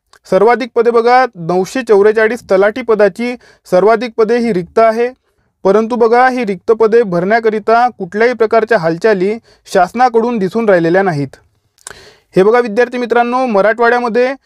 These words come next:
रिक्त पदांच्या भरतीकडे दुर्लक्ष होत आहे. दोन हजार वीस साली बघा, कोरोना महामारीला सुरुवात झाल्यानंतर एकाही जिल्हा प्रशासनाने रिक्त पदांची सरळ सेवेतून भरती प्रक्रिया राबवलेली नाही.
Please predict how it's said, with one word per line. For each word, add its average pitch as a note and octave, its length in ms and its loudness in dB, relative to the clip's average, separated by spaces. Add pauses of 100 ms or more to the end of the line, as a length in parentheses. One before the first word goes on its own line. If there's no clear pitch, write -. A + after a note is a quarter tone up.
(220)
रिक्त F3+ 280 -6
पदांच्या A#3+ 500 0
भरतीकडे A3+ 580 0
दुर्लक्ष F3+ 560 -4
होत A#3 220 0
आहे. A#3+ 240 0 (440)
दोन G3+ 220 2
हजार B3+ 220 2
वीस A#3 240 -8
साली A#3+ 160 2
बघा, A#3 300 2 (120)
कोरोना A3 340 2
महामारीला A3 640 0
सुरुवात A3 340 0
झाल्यानंतर G3+ 680 -2 (480)
एकाही A3 440 2
जिल्हा A3 300 -2
प्रशासनाने G3+ 720 -2
रिक्त F3+ 220 -4
पदांची G3+ 600 -2 (340)
सरळ G#3+ 280 4
सेवेतून A3+ 460 -2
भरती F3+ 300 -2
प्रक्रिया G#3 400 0
राबवलेली E3 460 0
नाही. C#3 340 -6